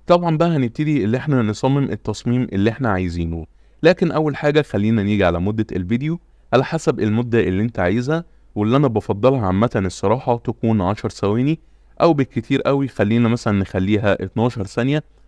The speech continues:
عشان المشاهد ما يملش وهو بيتفرج على الفيديو بالشكل اللي انت شايفه ده. وبعد كده هتيجي على Elements تبتدي انك تضغط عليها، وهتبتدي هتيجي على الشيبس تبتدي انك تختار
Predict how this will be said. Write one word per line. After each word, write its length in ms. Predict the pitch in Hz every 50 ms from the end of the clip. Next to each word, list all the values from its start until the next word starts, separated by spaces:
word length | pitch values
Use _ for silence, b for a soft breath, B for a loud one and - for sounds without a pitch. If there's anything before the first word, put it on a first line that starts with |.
| _ -
عشان 360 | 113 117 - 156 151 151 101
المشاهد 760 | 87 101 98 98 95 - - 135 131 127 120 117 98 95 -
ما 140 | - 92 87
يملش 480 | 92 95 104 113 120 120 120 - - -
وهو 340 | 90 92 101 101 104 101 92
بيتفرج 520 | 92 98 87 - - 101 95 95 92 87
على 360 | 85 92 107 120 120 - -
الفيديو 440 | 120 107 95 87 82 82 80 80 - - - - - - - _ -
بالشكل 400 | 139 143 - - 151 - - 117
اللي 120 | 104 101
انت 160 | 107 107 - 98
شايفه 380 | 85 101 87 87 87 - 85
ده. 140 | 82 82 80 - _ - - _ - - -
وبعد 260 | - 104 147 160 160
كده 260 | - - 165 165 151
هتيجي 300 | 143 - 151 143 113 107
على 240 | 95 92 92 92 - -
Elements 600 | 110 123 139 143 151 160 170 165 - - - - -
تبتدي 360 | - 113 - - 120 120 113
انك 200 | 95 92 92 -
تضغط 360 | - 110 104 98 95 - -
عليها، 420 | 87 85 101 123 139 156 175 180 - _ _ _ _ _ -
وهتبتدي 580 | 117 127 - - 127 - - 143 139 127 113 113
هتيجي 360 | 104 98 - 123 117 104 95
على 200 | 85 85 87 87
الشيبس 640 | 87 87 85 - - - 135 156 - - - - - - _ _ - -
تبتدي 380 | 120 110 - 139 131 131 113
انك 200 | 90 92 92 87 -
تختار 460 | - - - _ - - 113 117 -